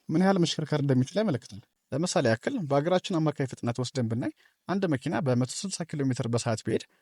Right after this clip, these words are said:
ጎማው በሰከንድ አስር ጊዜ ተሽከርክሯል እንደማለት ነው። ይህ ማለት ደግሞ እያንዳንዱ ጎማው ላይ ያሉ ሴክሽኖች እያንዳንዳቸው በሰከንድ አስር ጊዜ ከአስፓልቱ ጋር ግንኙነት ይፈጥራሉ።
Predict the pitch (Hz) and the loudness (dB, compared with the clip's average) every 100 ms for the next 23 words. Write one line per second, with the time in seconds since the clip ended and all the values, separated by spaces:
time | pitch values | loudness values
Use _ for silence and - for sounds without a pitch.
0 | _ - 165 277 240 151 123 139 214 - | _ 4 6 6 4 4 2 2 -2 -2
1 | 110 143 - 147 117 156 214 156 - 131 | -2 -2 -2 -2 0 0 0 -2 -4 -4
2 | - 143 185 139 104 107 87 - _ _ | -2 -2 0 0 -2 -4 -10 -12 _ _
3 | _ 160 180 160 143 - 226 247 143 180 | _ -2 2 2 2 2 0 0 0 0
4 | 208 185 147 143 151 139 127 127 127 - | 0 0 2 4 4 4 2 0 -2 -4
5 | 127 - 196 - - 131 175 170 143 123 | -4 -4 -6 -6 -4 -2 0 -2 -2 -2
6 | - - - - _ - 151 160 233 151 | -2 -6 -8 -20 _ -2 0 0 0 0
7 | 156 196 143 147 233 151 - 135 135 135 | 0 -2 -2 -2 -2 -2 0 -2 0 0
8 | 131 131 127 127 - 127 - 104 | 2 2 2 0 -2 -6 -4 -6